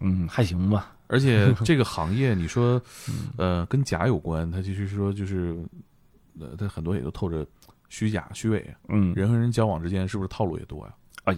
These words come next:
Speaker 1: 也，也，也挺多的。你像之前有好多那些粉丝鉴定完了之后就跟我们聊天儿，啊，就什么样的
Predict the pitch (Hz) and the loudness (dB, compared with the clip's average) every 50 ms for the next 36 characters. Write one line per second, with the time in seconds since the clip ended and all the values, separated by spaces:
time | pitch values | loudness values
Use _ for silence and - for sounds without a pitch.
0 | - - - - 98 98 - - 110 110 117 113 120 143 - - 95 90 95 95 | -2 -10 -10 -4 -4 -4 -4 -2 -2 0 0 2 2 0 0 -2 -4 -2 0 0
1 | 95 92 92 92 95 113 120 113 101 - 131 123 113 113 117 113 120 - - 78 | 0 -2 -2 -2 0 0 0 -2 -2 -2 -2 0 2 2 2 2 0 0 -2 -4
2 | 80 92 101 104 104 104 101 - - - - - - - - _ _ - 107 95 | -2 0 2 2 2 2 0 -2 -8 -14 -14 -14 -16 -18 -20 _ _ -4 -2 2
3 | 101 101 101 98 - 101 92 95 104 98 113 113 104 101 95 92 92 98 98 98 | 4 4 2 4 2 0 2 4 2 4 6 6 6 6 6 6 6 4 4 2
4 | 110 101 117 107 92 92 101 101 98 90 87 87 90 90 - - 90 80 78 78 | 0 2 2 2 4 4 4 4 4 4 4 2 2 0 -2 -2 -2 -2 -2 -2
5 | - - - 87 87 - - 98 95 90 - - 104 - - 87 - - 95 101 | -4 -4 -6 -6 -6 -6 -4 -6 -6 -6 -8 -12 -16 -16 -14 -14 -10 -4 -2 0
6 | 117 127 113 101 90 85 80 82 - | 2 2 2 0 0 -2 -2 -4 -8